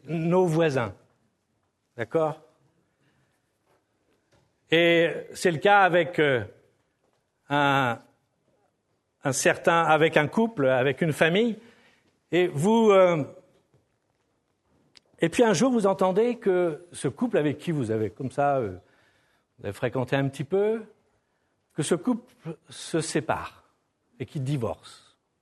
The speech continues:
Malheureusement, ça m'a, ça a même été le cas avec, euh, avec nos,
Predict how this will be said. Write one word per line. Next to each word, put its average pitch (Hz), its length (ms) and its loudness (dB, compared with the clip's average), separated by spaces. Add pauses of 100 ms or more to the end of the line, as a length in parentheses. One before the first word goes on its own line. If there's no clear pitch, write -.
(1900)
Malheureusement, 98 720 -4 (920)
ça 101 80 -18
m'a, 101 160 -14
ça 120 120 -12
a 120 40 -4
même 117 160 -2
été 113 160 -6
le 101 60 -8
cas 113 300 -20 (1000)
avec, 107 340 -8
euh, 113 200 -2
avec 117 260 -4
nos, 127 120 -4